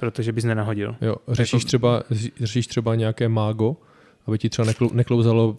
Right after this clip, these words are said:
Speaker 2: před pažbí
Speaker 1: Před
Speaker 2: v ruce?
Speaker 1: před Tokiem mně to bylo doporučeno jednou, eh, lezeckou trenérkou, že to mám zkusit, ale nemám problém s tím, že by mě to tak klouzalo. Já třeba jsem byl, a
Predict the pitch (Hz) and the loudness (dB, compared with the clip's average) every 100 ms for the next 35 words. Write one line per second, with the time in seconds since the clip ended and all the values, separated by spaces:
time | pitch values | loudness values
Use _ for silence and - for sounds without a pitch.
0 | - 120 - 117 117 110 110 117 147 - | -2 -2 2 2 2 2 0 -2 -4 -6
1 | 131 147 - 147 151 139 139 143 151 135 | -8 -8 -4 -2 -2 -2 -4 -2 -2 -2
2 | - 131 123 135 131 131 131 135 - 139 | -4 -4 -4 -4 -2 -2 -2 -4 -6 -6
3 | 117 127 131 131 - 123 117 113 117 117 | -4 -2 -4 -6 -6 -6 -4 -4 -4 -4
4 | 117 117 117 120 120 151 143 127 117 113 | -4 -2 -2 -2 -2 -4 -2 -2 -2 -6
5 | 117 180 143 123 123 127 - 120 117 - | -10 -10 -12 -10 -8 -8 -10 -12 -12 -14
6 | 175 127 120 120 123 127 - _ _ _ | -12 -8 -8 -6 -8 -10 -12 _ _ _
7 | _ _ - 139 139 147 143 139 127 131 | _ _ -2 0 2 2 0 -2 0 0
8 | 127 - 127 127 131 123 120 131 - 139 | -2 -4 -2 -2 -2 -4 -8 -10 -8 -4
9 | 120 117 113 95 _ - - - - 135 | -2 0 -2 -6 _ -20 -20 -20 -10 -2
10 | 123 - 127 127 131 127 131 127 - - | -2 0 -2 -2 -2 0 0 -2 -6 -16
11 | - | -18